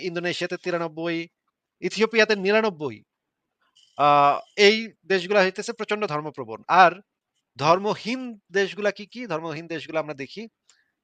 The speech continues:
আ, আরেকটা রেকর্ড আছে এখানে, এটা হচ্ছে ধর্মহীনদের রেকর্ড।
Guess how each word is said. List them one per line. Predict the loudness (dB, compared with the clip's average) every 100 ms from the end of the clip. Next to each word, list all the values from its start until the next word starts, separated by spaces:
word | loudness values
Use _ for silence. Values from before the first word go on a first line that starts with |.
| _ _
আ, | 0 4 4 4
আরেকটা | 2 0 2 2 2 -4 _ _ _ _ _ _
রেকর্ড | -8 -4 -2
আছে | -2 -2 -6
এখানে, | -8 -8 -10 -8
এটা | -2 -2
হচ্ছে | -2 -6
ধর্মহীনদের | -6 -6 -8 -6 -8 -12 -12
রেকর্ড। | -10 -4 -4